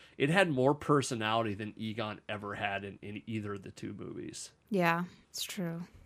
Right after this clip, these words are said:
Speaker 1: So
Speaker 2: Kind of out of character.
Speaker 1: Yeah, I,
Speaker 2: <laughs>
Speaker 1: like I said, I, I didn't hate the movie at all. I, I actually really liked it. I had a good time in it. I didn't get as misty-eyed as I thought when, uh, I thought they, like, they really just showed Ghost Egon at the end there.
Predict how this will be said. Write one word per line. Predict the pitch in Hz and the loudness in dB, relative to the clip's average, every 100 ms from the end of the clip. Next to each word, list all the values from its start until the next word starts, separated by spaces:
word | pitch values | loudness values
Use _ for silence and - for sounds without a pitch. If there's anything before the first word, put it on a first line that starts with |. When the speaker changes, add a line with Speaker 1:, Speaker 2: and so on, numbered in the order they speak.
| - | -16
Speaker 1:
So | 123 - 110 110 107 110 - | -10 -4 -2 2 2 0 0
Speaker 2:
Kind | - 202 | 2 4
of | 185 | 4
out | 180 | 0
of | - | 0
character. | - 180 175 156 156 _ - - - | 2 2 0 -6 -10 _ -20 -20 -14
Speaker 1:
Yeah, | 185 240 233 | 0 4 6
I, | 302 220 208 | 8 6 4
Speaker 2:
<laughs> | 202 | -2
Speaker 1:
like | 185 196 | 0 4
I | 165 | 4
said, | - 117 117 | 2 4 6
I, | 135 - | 4 6
I | 160 | 4
didn't | 214 226 110 | 6 2 2
hate | 117 123 | 0 0
the | 117 | 0
movie | 110 101 | 0 0
at | 95 | 0
all. | 107 107 | 2 4
I, | 107 113 | 2 0
I | 85 117 | -4 -2
actually | 123 107 104 | 0 -2 -4
really | 98 104 95 | -4 -4 -4
liked | 95 113 | -4 -4
it. | 117 | -4
I | 98 | -6
had | 101 98 | -8 -10
a | |
good | 92 92 | -12 -14
time | 98 101 104 | -10 -8 -6
in | 110 | -6
it. | - - - | -10 -20 -8
I | |
didn't | 127 170 156 | 2 4 4
get | 151 | 2
as | 127 | 2
misty-eyed | 117 120 - 113 101 101 101 | 0 -2 0 -2 0 -2 -4
as | 98 | -6
I | 98 | -8
thought | - 98 92 - | -4 -4 -4 -6
when, | 110 104 98 98 | -8 -8 -6 -6
uh, | 92 92 - | -6 -6 2
I | 160 | 4
thought | 247 233 | 4 4
they, | 202 123 - - - | 4 2 -4 -12 -2
like, | 143 131 | 0 4
they | 196 | 6
really | 185 160 147 | 8 8 6
just | 113 127 | 4 0
showed | - 107 110 110 117 - - | 0 -2 -2 -2 -6 -16 -2
Ghost | 113 120 - | 0 0 0
Egon | 151 180 110 98 | -2 4 2 2
at | 92 - | -4 -8
the | 95 | -10
end | 90 87 | -10 -12
there. | 76 - | -12 -14